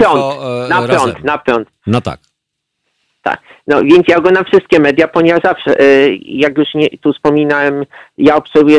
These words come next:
Speaker 1: scenę polityczną, jak i medialną od trzydziestu lat, bo może, m-, mój głos może być mylący, jestem rocznik osiem trzy tak naprawdę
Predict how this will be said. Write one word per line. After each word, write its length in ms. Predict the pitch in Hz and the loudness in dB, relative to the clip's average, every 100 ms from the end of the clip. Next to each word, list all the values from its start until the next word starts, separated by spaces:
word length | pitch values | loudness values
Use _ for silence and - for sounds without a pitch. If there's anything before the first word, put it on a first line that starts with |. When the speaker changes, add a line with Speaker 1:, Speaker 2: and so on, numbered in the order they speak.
| - | 2
Speaker 1:
scenę 180 | - 147 | -4 -6
polityczną, 600 | - 147 143 156 - 147 | 2 2 2 0 0 -2
jak 160 | 143 147 | -2 -2
i 60 | |
medialną 420 | 147 139 147 143 | -2 0 0 0
od 100 | 143 - | -2 -6
trzydziestu 520 | - 151 143 156 - 175 | -8 -2 2 2 2 2
lat, 260 | 185 131 | 2 -2
bo 320 | 131 131 120 - _ _ _ | -2 0 0 -4 _ _ _
może, 300 | - 151 147 - | 0 2 2 0
m-, 180 | 143 - | -4 -8
mój 300 | 135 139 147 | -4 -2 0
głos 200 | 156 151 | 2 2
może 200 | 156 143 | 0 -2
być 160 | 143 151 | -4 -2
mylący, 400 | 151 170 160 143 | 0 0 0 0
jestem 340 | 135 143 139 | 0 -2 -2
rocznik 340 | - 135 - 143 | 0 -2 -2 -4
osiem 300 | 143 - 147 | -2 -2 -4
trzy 280 | 139 - 175 | -4 0 0
tak 220 | 147 123 | 0 -4
naprawdę 680 | 135 131 123 113 113 117 139 | -6 -4 -4 -2 0 0 0